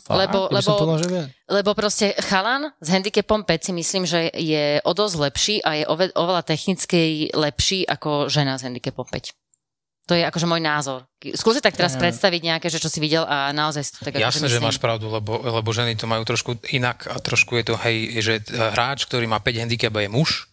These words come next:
Speaker 3: tak je na tom lepšie, ako keby bola žena päť.
Speaker 2: Áno.
Speaker 1: Mhm.
Speaker 3: Hej.
Speaker 2: Takže už je, už je to tak akože trošku, alebo aj sama akože som videla ten rozdiel. No dobre, ale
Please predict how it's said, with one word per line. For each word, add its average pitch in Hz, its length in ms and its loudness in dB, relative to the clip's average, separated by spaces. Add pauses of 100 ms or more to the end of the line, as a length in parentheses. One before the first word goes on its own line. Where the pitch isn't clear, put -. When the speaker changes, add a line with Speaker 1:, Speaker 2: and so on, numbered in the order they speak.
(280)
Speaker 3:
tak 127 100 -2
je 110 140 0
na 113 80 -2
tom 113 120 -4
lepšie, 120 360 0
ako - 100 -8
keby 107 240 0
bola 104 260 0
žena 113 300 0
päť. - 440 -4
Speaker 2:
Áno. 147 280 -2 (140)
Speaker 1:
Mhm. 139 180 -2
Speaker 3:
Hej. 104 160 2 (920)
Speaker 2:
Takže 170 220 2
už 180 160 2
je, 185 80 2
už 160 120 -2
je 175 120 0
to 156 100 -8
tak 156 140 2
akože 156 180 -4
trošku, 156 220 -2
alebo 165 300 2
aj 160 180 4
sama 165 300 0
akože 143 220 -4
som 139 140 -2
videla 135 280 -2
ten 127 160 -6
rozdiel. 120 240 -8
No 151 140 0
dobre, 185 200 4
ale 151 220 0